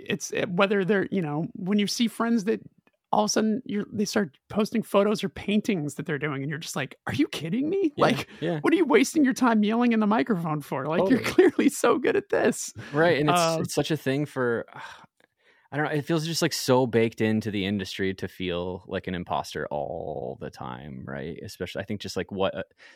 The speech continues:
Speaker 2: the, like, the people that are attracted to punk rock are, like, people who have those anxieties, generally speaking,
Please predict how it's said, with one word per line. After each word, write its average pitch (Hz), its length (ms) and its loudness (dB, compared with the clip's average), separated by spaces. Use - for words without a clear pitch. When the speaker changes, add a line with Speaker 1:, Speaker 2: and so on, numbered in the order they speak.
Speaker 2:
the, 107 160 -2
like, 104 120 -2
the 107 80 0
people 123 300 0
that 110 120 2
are 101 80 4
attracted 90 600 -2
to 82 240 -6
punk 87 220 -4
rock 80 360 -4
are, 90 180 -4
like, 85 220 -6
people 101 260 -6
who 101 100 -6
have 90 240 -2
those 87 180 -6
anxieties, 73 800 -12
generally 85 400 -6
speaking, 65 840 -12